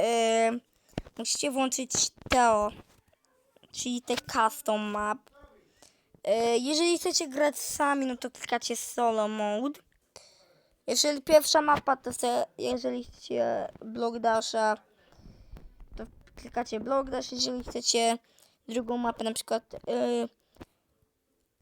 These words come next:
Laser Tracer, to lasery, no i później też chcecie Block Dasha. No i tutaj najważniejsza rzecz, musicie wymyślić kod, który ma być minimum trzycyfrowy.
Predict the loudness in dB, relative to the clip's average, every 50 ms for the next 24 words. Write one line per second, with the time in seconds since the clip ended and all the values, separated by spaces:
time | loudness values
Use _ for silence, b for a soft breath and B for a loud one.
0 | _ _ _ _ _ _ _ _ _ _ -4 0 2 4 4 4 2 -2 -2 -2
1 | -2 0 0 0 0 0 0 -2 -2 -2 -2 0 2 2 4 2 2 2 0 0
2 | 2 4 4 4 4 2 2 2 2 2 2 2 2 0 0 0 0 0 -2 -2
3 | -2 -4 -4 -6 -6 -8 -10 -10 -12 -12 -8 -6 -6 -6 -4 -4 -4 -4 -4 -8
4 | -10 -10 -8 -8 -6 -6 -6 -4 -2 0 0 2 2 0 -2 -4 -8 _ _ _
5 | b b b b b b b b 2 2 2 2 0 -6 -2 2 2 2 2 2
6 | -2 -6 -10 -10 -10 -10 -12 -12 -14 -16 -18 -16 -16 -16 -16 -14 -12 -8 -8 -6
7 | -6 -6 -8 -8 -10 -16 -18 -18 _ -8 -6 -6 -6 -6 _ _ _ -12 -10 -10
8 | -8 -8 -8 -10 -10 -10 -12 -10 -10 -10 -8 -8 -8 -8 -8 -10 _ -18 -20 -20
9 | _ -20 -20 -18 -16 -14 -14 -12 -12 -10 -12 -12